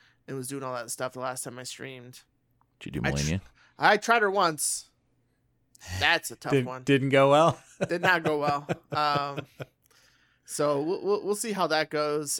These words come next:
Speaker 1: Um, I'm gonna stream it tomorrow. I'm gonna beat it for sure. And that's what my,
Speaker 2: Mm-hmm.
Speaker 1: that's my goal. I'm gonna beat it, you know. Um,
Speaker 2: Mm-hmm.
Speaker 1: and then, 'cause, like, I'm gonna beat, do the last boss, I should say, and then afterwards, then you have a little bit of freedom to actually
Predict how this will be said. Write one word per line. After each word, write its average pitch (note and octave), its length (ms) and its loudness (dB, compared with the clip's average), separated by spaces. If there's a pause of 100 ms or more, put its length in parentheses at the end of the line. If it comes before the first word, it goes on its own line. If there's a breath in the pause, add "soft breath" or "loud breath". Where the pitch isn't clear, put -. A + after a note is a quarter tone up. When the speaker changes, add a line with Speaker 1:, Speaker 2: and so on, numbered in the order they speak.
Speaker 1:
Um, C3+ 640 -2
I'm - 80 -12
gonna C4 300 -2
stream G#3 260 -10
it F#3+ 100 -14
tomorrow. C3 720 -6 (120)
I'm C#3 80 -18
gonna F3 160 -12
beat C#3 280 -18
it G#2+ 200 -14
for A2+ 120 -14
sure. A#2+ 500 -12 (400)
And D#3+ 100 -4
that's G#3 160 2
what E3 140 -2
my, D3+ 120 -2
Speaker 2:
Mm-hmm. - 60 -8
Speaker 1:
that's G3 200 4
my E3 100 2
goal. C#3+ 220 -8
I'm G2+ 80 -12
gonna D3+ 120 -8
beat C#3 280 -12
it, G#2+ 200 -12 (380)
you C#3 100 -12
know. A#2+ 280 -14 (280)
Um, C3+ 80 -6
Speaker 2:
Mm-hmm. A2+ 440 -2 (800 soft breath)
Speaker 1:
and D3 180 -4
then, B2 520 -8 (600)
'cause, D3 180 -6
like, - 140 -6
I'm D#3 60 -4
gonna G3+ 160 -2
beat, F3 180 -8
do F3+ 100 -10
the D#3 60 -6
last C3+ 180 -8
boss, A#2 240 -8
I B2+ 40 -18
should - 180 -18
say, F#2 280 -14 (160)
and C3+ 140 -12
then C3+ 180 -12
afterwards, B2+ 500 -8
then C#3 140 -8
you C#3 60 -14
have B2+ 100 -14
a - 40 -18
little C3+ 140 -18
bit A2+ 80 -14
of A2+ 60 -20
freedom B2 440 -14
to - 160 -8
actually D3+ 320 -2